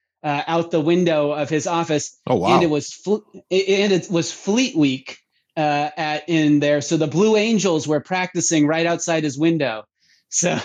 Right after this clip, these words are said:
Speaker 1: <laughs>
Speaker 2: Wow.
Speaker 1: so we'd, like, <laughs> you know, be talking and he'd be like, "Oh, you should really do A P only." And then a F sixteen would fly by right in front of the Golden Gate Bridge. We'd just be like, "Whoa,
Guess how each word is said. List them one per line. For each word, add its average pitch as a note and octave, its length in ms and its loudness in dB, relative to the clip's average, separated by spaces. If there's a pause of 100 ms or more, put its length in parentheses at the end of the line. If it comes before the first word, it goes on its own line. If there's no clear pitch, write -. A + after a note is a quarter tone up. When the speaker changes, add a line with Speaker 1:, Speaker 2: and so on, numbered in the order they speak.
(220)
Speaker 1:
<laughs> - 280 0
Speaker 2:
Wow. D3 260 2
Speaker 1:
so G3 260 2
we'd, F#3 240 4
like, F3+ 320 -2
<laughs> F3+ 140 -4
you F#3+ 180 4
know, F#3 140 0
be F3 200 2
talking F#3+ 420 -2
and F3+ 80 2
he'd E3+ 60 2
be E3+ 80 2
like, D3+ 120 0
"Oh, C4 140 0
you A#3 100 0
should F3 160 -4
really G3+ 160 2
do F#3 140 -2
A F3+ 140 0
P F#3 160 -2
only." F3+ 280 2
And E3 140 2
then E3 160 2
a D3 160 -6 (520)
F A3 200 0
sixteen A3+ 640 2
would F#3+ 160 2
fly G#3+ 440 0
by G3 340 0
right F#3+ 180 0
in F#3 80 -2
front G3+ 160 0
of F3 60 0
the F3+ 80 2
Golden F#3 320 0
Gate F3+ 200 0
Bridge. E3+ 520 -2 (420)
We'd D3+ 80 -2
just C3 80 0
be E3 80 2
like, D3+ 140 0
"Whoa, F3 520 -2